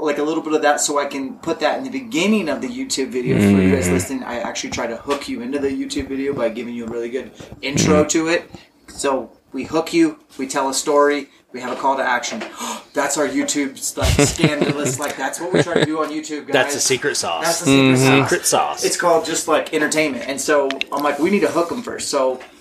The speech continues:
Speaker 1: after Dirk shot for fifteen minutes and passed with flying colors and your
Speaker 2: Yeah,
Speaker 1: coat
Speaker 2: it's
Speaker 1: was
Speaker 2: frustrating.
Speaker 1: good and
Speaker 2: Yep.
Speaker 1: you did awesome. I'm like, "Just start messing with him a little bit and take a couple shots," thinking nothing of it. Dude.
Speaker 2: Yeah.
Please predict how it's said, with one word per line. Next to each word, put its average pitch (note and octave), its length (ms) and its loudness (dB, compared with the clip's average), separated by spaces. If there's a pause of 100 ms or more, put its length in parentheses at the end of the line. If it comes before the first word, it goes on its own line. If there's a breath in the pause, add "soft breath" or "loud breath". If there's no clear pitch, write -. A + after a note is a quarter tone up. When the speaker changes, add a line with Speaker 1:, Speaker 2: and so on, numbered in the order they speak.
(160)
Speaker 1:
after F#3+ 540 4 (140)
Dirk D#3+ 240 0
shot C3+ 320 0
for C#3 140 -10
fifteen D3 400 -6
minutes C3 440 -4
and B2+ 320 -8 (280)
passed - 540 -2
with C3+ 100 -6
flying C3+ 600 -2
colors C3+ 520 0
and C3+ 140 -2
your C3+ 120 0
Speaker 2:
Yeah, - 40 -6 (220)
Speaker 1:
coat F2+ 60 6
Speaker 2:
it's - 80 2
Speaker 1:
was - 80 4
Speaker 2:
frustrating. F#2+ 520 6
Speaker 1:
good C3+ 120 0
and C#3 180 -8
Speaker 2:
Yep. F3 220 6 (160)
Speaker 1:
you B2 80 -14
did D3+ 160 6
awesome. C#3 560 2 (440 loud breath)
I'm D3+ 80 -6
like, C#3+ 140 -4
"Just G#3 160 0
start A3 260 4
messing E3+ 280 2
with D3 80 -4
him D3 100 -4
a C#3+ 40 -2
little C#3+ 180 2
bit C#3+ 320 2
and C3 300 -6
take C#3+ 160 -6
a - 40 -20
couple C3+ 180 -10
shots," - 340 -2
thinking C#3+ 420 -4
nothing C#3+ 320 0
of A2+ 160 -6
it. - 120 -12 (200)
Dude. D3+ 440 2 (200)
Speaker 2:
Yeah. B2 580 6